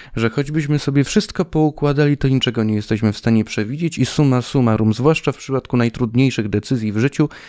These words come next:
stajemy w sytuacji, która wymaga od nas improwizacji, podjęcia działania ad hoc, które, które bardziej idzie z brzucha niż z głowy.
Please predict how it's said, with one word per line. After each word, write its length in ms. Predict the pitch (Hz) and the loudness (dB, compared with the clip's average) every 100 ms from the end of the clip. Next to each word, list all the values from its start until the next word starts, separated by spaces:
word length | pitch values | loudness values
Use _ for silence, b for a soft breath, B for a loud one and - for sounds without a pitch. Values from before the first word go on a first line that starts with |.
| B | B
stajemy 460 | - 120 120 135 131 | -4 2 4 4 2
w 60 | |
sytuacji, 500 | - 110 113 120 - 113 | -2 -4 0 0 0 -2
która 160 | 113 | -2
wymaga 340 | 107 110 107 104 | 2 0 2 -2
od 120 | 107 | -2
nas 180 | 104 110 | -4 -2
improwizacji, 760 | 104 101 104 104 117 - 135 B B - | -2 -4 -4 -2 -2 -2 -8 B B -4
podjęcia 420 | 113 123 127 113 | 0 2 2 2
działania 360 | 113 107 107 | 2 2 0
ad 140 | 104 - | -2 -8
hoc, 220 | - 143 | -4 -4
które, 220 | - 113 | -2 -6
które 360 | - - 117 113 | -4 -2 0 2
bardziej 380 | 123 120 117 117 | 0 0 -2 0
idzie 160 | 110 | -2
z 100 | 104 | -2
brzucha 360 | 113 123 147 113 | 0 0 0 -2
niż 200 | 113 104 | -2 -2
z 40 | |
głowy. 460 | - 104 92 - | -2 -4 -4 -8